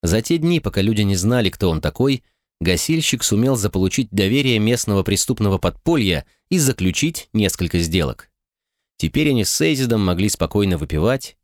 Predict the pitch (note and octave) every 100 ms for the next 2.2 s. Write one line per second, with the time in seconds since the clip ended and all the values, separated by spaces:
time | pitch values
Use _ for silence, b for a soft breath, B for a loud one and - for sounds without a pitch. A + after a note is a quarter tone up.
0 | - F#3 D#3 C3 A2+ G#2 G2 F2 - F2+
1 | C3 F#2 - F2 E2 E2+ F2+ G2 G2 C#2+
2 | B1+ A1